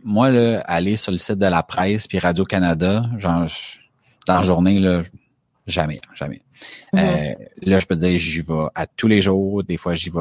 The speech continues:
Speaker 1: plusieurs fois par jour, tout dépendamment des annonces ou ce que, ou ce, ou ce qu'on est supposé, euh, tu sais, si on s'attend à ce que, ah, ben là, il y a une subvention qui va sortir, ben là, les détails, ben là, on va aller voir, euh,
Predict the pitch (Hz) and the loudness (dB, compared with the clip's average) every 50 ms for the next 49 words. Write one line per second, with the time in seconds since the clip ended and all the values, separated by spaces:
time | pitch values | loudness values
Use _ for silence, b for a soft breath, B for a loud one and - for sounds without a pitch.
0 | 80 _ - 107 104 104 95 - 107 92 - 92 90 90 95 95 92 92 - 92 | -6 _ 0 2 2 2 2 2 0 2 2 2 2 2 2 0 0 -2 -2 -2
1 | 92 90 - 87 87 87 90 92 90 90 87 87 92 90 87 87 92 92 98 101 | -2 0 0 0 0 2 2 2 2 2 0 2 2 2 2 2 2 2 2 2
2 | 104 104 - - 92 90 90 - - - 92 85 82 B B B B B B B | 0 0 -2 -4 -4 -4 -4 -6 -4 -2 -2 -2 -2 B B B B B B B
3 | B B B _ _ _ _ _ _ _ _ _ _ _ _ _ _ - - - | B B B _ _ _ _ _ _ _ _ _ _ _ _ _ _ -8 -8 -8
4 | - _ - 104 - - 95 90 92 92 87 - - - 95 92 92 92 92 98 | -8 _ -8 -8 -4 -2 0 0 2 2 0 -2 -2 -2 0 0 0 0 0 0
5 | 95 95 92 90 87 87 85 85 80 78 78 78 78 - - - 92 - - 92 | 0 2 0 0 0 -2 -2 -2 -4 -4 -6 -8 -10 -12 -12 -8 -6 -4 -2 0
6 | 90 - - - 90 - - 104 104 104 98 95 - - - 95 90 85 87 90 | 0 2 2 2 2 2 2 2 4 4 2 2 0 0 0 0 0 2 2 2
7 | 98 95 92 90 - - 90 90 82 - 107 101 101 87 90 87 90 80 - - | 2 2 2 0 0 0 -2 -2 -2 -2 -4 -4 -4 -4 -2 -2 -2 -2 -2 -2
8 | - 104 98 92 92 95 95 92 92 85 85 90 85 - 92 90 98 104 90 85 | -2 -2 0 0 0 2 2 2 0 2 0 0 0 0 0 0 0 0 0 2
9 | 85 92 90 90 85 85 85 87 87 85 80 87 90 95 92 92 85 | 2 2 2 2 2 2 2 2 2 2 2 0 0 0 0 0 -2